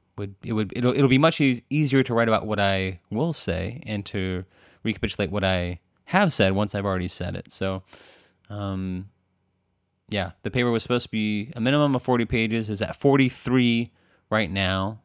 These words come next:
It'll probably be, I bet it'll be sixty pages at least before I've written the introduction and the conclusion,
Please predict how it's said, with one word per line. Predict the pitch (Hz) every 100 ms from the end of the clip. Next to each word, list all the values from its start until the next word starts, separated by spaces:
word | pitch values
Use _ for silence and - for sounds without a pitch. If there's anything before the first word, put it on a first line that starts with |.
| -
It'll | 107 101
probably | - - 117 135 131 123 117 113
be, | 104 107 104 101 98 98 95 - _ _ _ _ _ _ _ _ _ -
I | 110
bet | 107 120
it'll | 123 113
be | 101 98
sixty | - 131 123 - 107
pages | - 98 98 98 92
at | 90 87
least | 101 104 92 - - - _ _ _ _ _ _ -
before | 110 - 131 143
I've | 117 101
written | 101 95 92
the | 95
introduction | 95 - 90 92 98
and | 90
the | 87
conclusion, | 90 - 101 90 90 95